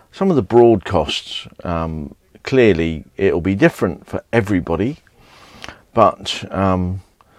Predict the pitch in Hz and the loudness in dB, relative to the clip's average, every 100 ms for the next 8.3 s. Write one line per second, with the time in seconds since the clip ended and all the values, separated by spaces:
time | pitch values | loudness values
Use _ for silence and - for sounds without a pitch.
0 | _ _ _ 127 113 101 90 85 78 78 | _ _ _ 2 4 4 0 0 -2 -4
1 | 80 - - - 78 85 85 - 98 101 | -8 -14 -20 -10 -6 -4 -6 -4 -2 0
2 | 90 87 85 - - 104 98 98 82 82 | 2 0 -2 -8 -10 -6 -2 -2 0 0
3 | 78 78 _ - - 151 104 92 - - | 0 -4 _ -16 -6 -4 -2 -4 -6 -4
4 | 175 113 73 71 82 - _ - - - | -2 -2 -4 -8 -12 -18 _ -20 -20 -20
5 | _ - 92 87 85 82 80 _ _ _ | _ -6 0 2 0 -2 -6 _ _ _
6 | _ 78 - 120 110 - 92 80 82 80 | _ -14 -10 -4 -4 -4 -8 -6 -4 -4
7 | 80 76 - 73 78 78 - - 67 78 | -4 -6 -6 -4 -4 -6 -10 -4 -2 -2
8 | 73 73 | -6 -10